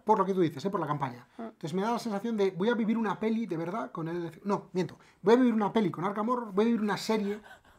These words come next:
Speaker 1: con el L C G. Es decir,
Speaker 2: Sí.
Speaker 1: me da para más.
Speaker 2: Sí.
Speaker 1: También cuesta más.
Speaker 2: Sí, estoy de acuerdo.
Speaker 1: Bueno, pues nada, como después de todo esto diréis, "¿Pero cómo demonios se juega el nuevo Arkham?".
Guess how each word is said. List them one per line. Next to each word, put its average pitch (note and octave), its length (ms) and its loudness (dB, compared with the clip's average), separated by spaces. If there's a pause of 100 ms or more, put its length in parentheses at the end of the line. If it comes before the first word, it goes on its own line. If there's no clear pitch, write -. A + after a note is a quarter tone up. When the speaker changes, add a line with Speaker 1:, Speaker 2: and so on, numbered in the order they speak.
(920)
Speaker 1:
con E3 160 -4
el E3+ 140 -2
L E3+ 120 -2
C D3+ 120 -8
G. C3+ 200 -12
Es D3+ 60 -12
decir, F3 220 -4
Speaker 2:
Sí. D3+ 40 0
Speaker 1:
me E3 60 -2
da F3+ 100 4
para E3+ 140 4
más. C#3+ 320 -4 (140)
Speaker 2:
Sí. - 280 -10 (280)
Speaker 1:
También C#3+ 200 -6
cuesta D3 220 -6
más. - 320 -16
Speaker 2:
Sí, - 260 -16 (540)
estoy G3 200 -8
de F3 80 -2
acuerdo. D#3+ 220 -10 (440)
Speaker 1:
Bueno, A#3+ 160 8
pues A3 120 6
nada, A#3 340 6
como F#3+ 440 4
después F3 260 -2
de G#3+ 60 -6
todo B3 100 4
esto A#3 160 2
diréis, G3+ 240 4
"¿Pero F3+ 160 4
cómo A#3+ 160 4
demonios A3 240 4
se F#3 80 0
juega G#3 160 6
el F#3+ 80 4
nuevo F#3+ 180 6
Arkham?". C#3+ 380 2